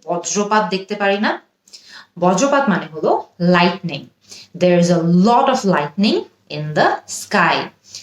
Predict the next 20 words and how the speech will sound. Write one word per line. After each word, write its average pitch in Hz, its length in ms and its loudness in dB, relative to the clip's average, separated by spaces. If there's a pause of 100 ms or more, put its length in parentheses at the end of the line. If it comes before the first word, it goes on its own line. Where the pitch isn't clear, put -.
(140)
তার 156 180 -2
মানে 170 160 0
আমি 220 180 4
আকাশে 175 480 -2 (220)
বজ্রপাত 180 580 0
দেখতে - 240 -8
পাচ্ছি। - 420 -6 (560)
কিন্তু 220 480 0
একটা 175 200 -2
বজ্রপাত 196 600 0
হওয়ার 247 260 0
পরপরই 220 420 2
কিন্তু 233 220 -2
আপনি 208 240 0
আকাশে 175 380 0 (100)
বজ্রধ্বনিও 190 840 2
শুনতে 175 340 0
পারেন। - 260 -2 (460)
সেটা 214 340 0
কি? 302 280 0